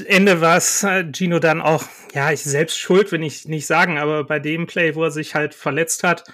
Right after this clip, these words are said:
wurde der Ball, äh, von einem, äh, hat er einen Pass geworfen und der Ball wurde von einem, äh, D-Liner abgewehrt.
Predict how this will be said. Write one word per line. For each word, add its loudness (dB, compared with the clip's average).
wurde 2
der 4
Ball, 2
äh, -8
von -4
einem, -4
äh, -4
hat -2
er 2
einen 0
Pass 2
geworfen -2
und -6
der -2
Ball -2
wurde 2
von -8
einem, -6
äh, -6
D-Liner -2
abgewehrt. -2